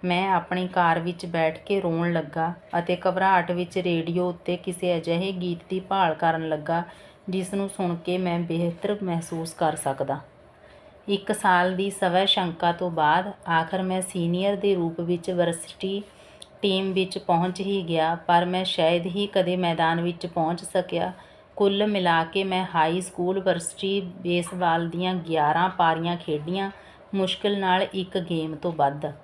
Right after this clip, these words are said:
ਮੇਰੇ ਪ੍ਰਭਾਵਹੀਣ ਹਾਈ ਸਕੂਲ ਕਰੀਅਰ ਦੇ ਬਾਵਜੂਦ ਮੈਨੂੰ ਹਾਲੇ ਵੀ ਯਕੀਨ ਸੀ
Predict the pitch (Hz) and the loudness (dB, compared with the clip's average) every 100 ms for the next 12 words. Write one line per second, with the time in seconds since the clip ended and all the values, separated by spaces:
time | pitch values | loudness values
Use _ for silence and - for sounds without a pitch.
0 | - - - - 185 180 180 185 185 180 | -20 -20 -20 -6 0 2 2 2 2 4
1 | 185 185 170 170 180 185 175 165 160 185 | 6 4 4 -2 -2 -2 0 0 2 0
2 | 185 - 175 190 196 180 170 170 185 202 | -6 -6 -2 -2 2 2 2 2 2 2
3 | 170 175 170 165 156 156 170 185 180 180 | -4 -4 2 4 4 0 -4 -4 -2 -2
4 | 170 180 175 170 160 175 196 190 170 170 | -2 -2 -2 2 4 4 0 -2 -4 -4
5 | 170 170 180 180 175 | -2 -2 -2 -4 -6